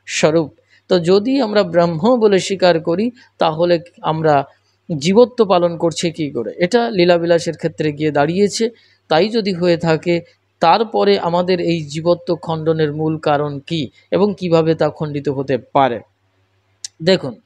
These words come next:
চুরাশি লক্ষ যোনি পরিক্রমার এই শরীর, আশি লক্ষ প্রকারের যে উদ্ভিজ, অন্ডজ, স্বেদজ, প্রাণীজ, সে এই প্রকারে এইভাবে এসেছে যে চার লক্ষ প্রকারের মানুষ, অর্থাৎ আশি লক্ষ ভেদ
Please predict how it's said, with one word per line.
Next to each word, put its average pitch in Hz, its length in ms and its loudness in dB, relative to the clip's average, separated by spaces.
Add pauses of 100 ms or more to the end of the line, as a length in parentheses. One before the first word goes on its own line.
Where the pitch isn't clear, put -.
(600)
চুরাশি 226 400 2
লক্ষ 214 320 0
যোনি 185 300 0
পরিক্রমার 202 640 0
এই 185 220 0
শরীর, 147 380 0 (300)
আশি 165 220 -2
লক্ষ 190 260 -2
প্রকারের 175 480 0
যে 160 100 -4
উদ্ভিজ, 165 460 -2 (460)
অন্ডজ, 170 460 -2 (360)
স্বেদজ, 180 560 2 (480)
প্রাণীজ, 180 460 0 (180)
সে 196 140 -2 (140)
এই 208 140 2
প্রকারে 196 460 2
এইভাবে 180 460 0
এসেছে 190 500 -2 (480)
যে 165 400 2 (220)
চার 170 200 0
লক্ষ 180 240 -2
প্রকারের 165 460 0
মানুষ, 147 540 -2
অর্থাৎ 165 260 -2
আশি 165 340 -2
লক্ষ 196 260 -2
ভেদ 180 220 0